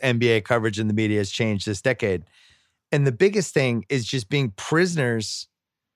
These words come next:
with your phone or your iPad or whatever the moment shit starts going down. I went, we were in Boston on Sunday,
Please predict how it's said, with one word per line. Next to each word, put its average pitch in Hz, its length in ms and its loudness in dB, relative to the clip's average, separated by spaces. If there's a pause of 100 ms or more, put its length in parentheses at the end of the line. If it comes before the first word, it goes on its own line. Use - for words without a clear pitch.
(800)
with 151 220 2
your 127 100 -2
phone 151 680 0
or 127 140 2
your 123 120 4
iPad 135 480 6
or 120 120 2
whatever 120 500 2
the 104 160 0
moment 123 400 2
shit 127 240 -2
starts 113 300 -2
going 110 260 -2
down. 123 340 2
I 143 120 4
went, 170 260 0 (300)
we 156 160 4
were 165 60 4
in 135 80 2
Boston 131 640 2 (220)
on 120 160 2
Sunday, 101 480 -2